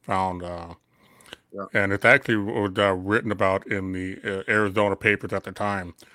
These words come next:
Speaker 1: Uh, a guy from the Smithsonian goes down there to investigate a claim of caves having been found that had evidence of, uh,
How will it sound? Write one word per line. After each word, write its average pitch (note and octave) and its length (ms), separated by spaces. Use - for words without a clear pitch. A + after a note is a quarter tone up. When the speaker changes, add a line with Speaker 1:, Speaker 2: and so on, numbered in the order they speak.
Speaker 1:
Uh, F#2 320
a G2 100
guy G2 300
from G#2+ 280
the G#2+ 60
Smithsonian G#2 640
goes G2+ 220
down G2 260
there G2 160
to - 180
investigate F#2+ 540
a F2+ 60
claim G2 420
of F2 140
caves G2 340
having G2+ 240
been F#2 200
found F#2+ 480
that F#2 160
had F#2 340
evidence F#2+ 500
of, F2+ 300
uh, F#2 200